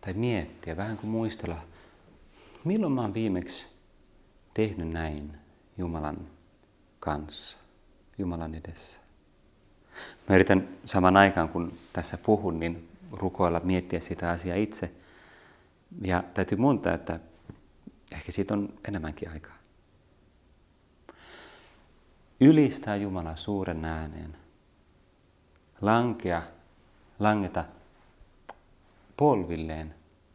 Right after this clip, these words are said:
ja ikään kuin Jeesuksen jalkojen juureen ja kiittää. No ehkä me ei tarvita jotain niin dramaattista aina, jotta me osoitettaisiin kiitollisuutta Jumalalle. Mutta sit voidaan kysyä, osoitanko mä Jumalalle kiitollisuutta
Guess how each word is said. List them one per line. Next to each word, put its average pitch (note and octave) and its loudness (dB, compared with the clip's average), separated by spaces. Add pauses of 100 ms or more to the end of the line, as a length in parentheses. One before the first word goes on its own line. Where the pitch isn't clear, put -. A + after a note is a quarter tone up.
(160)
ja G2+ -10
ikään G2 -4
kuin F#2 -4
Jeesuksen F#2 -2
jalkojen F2+ -2
juureen F#2+ -8
ja D#2+ -10 (460)
kiittää. - -10 (2000)
No A#2+ 6
ehkä A#2 6
me A2+ 6
ei G#2+ 6
tarvita G#2 4 (220)
jotain G2 4
niin F2+ 2
dramaattista F2+ -2
aina, D#2+ -6
jotta D#2+ -6
me E2+ -2
osoitettaisiin E2+ -8 (180)
kiitollisuutta F2 -4
Jumalalle. E2 -8 (680)
Mutta F#2+ -2 (460)
sit - -10
voidaan G#2 0
kysyä, A2+ -4
osoitanko A#2 -4
mä A2+ -2
Jumalalle A2 0
kiitollisuutta G#2+ -6